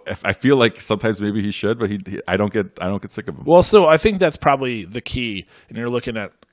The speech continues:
Speaker 2: a comparison, is you're really comparing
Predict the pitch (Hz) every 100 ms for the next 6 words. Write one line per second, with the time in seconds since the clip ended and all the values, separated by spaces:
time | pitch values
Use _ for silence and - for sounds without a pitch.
0 | _ _ 104 110 107 - 113 120 147 143
1 | 131 127 110 - _ - - 147 175 202
2 | 180 156 135 147 139 131 120 113